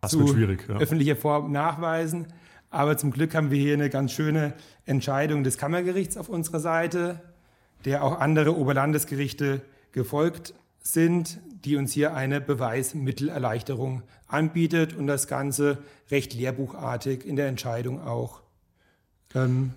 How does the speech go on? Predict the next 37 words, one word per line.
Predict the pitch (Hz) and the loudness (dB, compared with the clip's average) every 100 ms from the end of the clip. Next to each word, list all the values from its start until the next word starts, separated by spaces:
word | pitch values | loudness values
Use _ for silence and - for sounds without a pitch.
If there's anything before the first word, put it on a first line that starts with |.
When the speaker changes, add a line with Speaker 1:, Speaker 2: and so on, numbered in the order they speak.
| - | -6
Speaker 2:
schön | - 131 131 139 | 0 2 2 -2
darstellt. | 117 - - 113 113 | -6 -8 -6 -4 -4
Speaker 1:
Wichtig | 139 147 139 | -4 -4 -4
ist, | 143 | -2
du | 123 | -2
hast | 123 | -2
es | 120 | -4
gerade | 117 117 | -2 -2
schon | 123 120 | -2 -2
gesagt, | 113 113 127 | -2 -4 -2
wir | 123 | -2
haben | 113 | -2
einen | - 110 107 107 | 0 -2 0 0
Nachweis- | 98 98 120 - 123 120 127 | -2 -2 -4 -4 -2 0 -2
oder | 120 107 | -4 -4
Beweismittelerleichterung. | 104 95 101 107 - - 123 104 117 - 185 180 147 139 131 151 - 151 147 151 | -4 -4 -4 -4 -6 -8 -4 0 0 -2 -4 -4 -4 -4 -2 -4 -6 -8 -6 -6
Es | 135 - | -8 -8
geht | 117 | -6
nicht | 120 - | -6 -4
um | 131 | -6
den | 113 107 | -6 -8
Grad | 107 104 98 104 151 - 131 | -10 -6 -4 -4 -6 -6 -8
der | |
Überzeugung, | 110 104 - - 101 135 175 175 185 | -6 -6 -6 -4 -4 -2 -2 -2 -4
den | 165 147 | -4 -6
das | 131 | -6
Grundbuchamt | - 143 147 156 127 131 127 | -4 -4 -4 -8 -8 -6 -4
haben | 123 135 | -4 -4
muss | 135 135 - - | -4 -6 -6 -10
von | - 127 123 | -6 -2 -2
der | 123 | -2
Unrichtigkeit, | 120 135 127 120 - 120 127 | -2 -4 -6 -10 -6 -4 -2
aber | 123 113 110 | -2 -2 -2
die | 104 | -4
Frage, | 107 - 107 104 117 117 | -8 -10 -8 -6 -4 -4
mit | 107 104 | -6 -4
welchen | 107 98 | -4 -4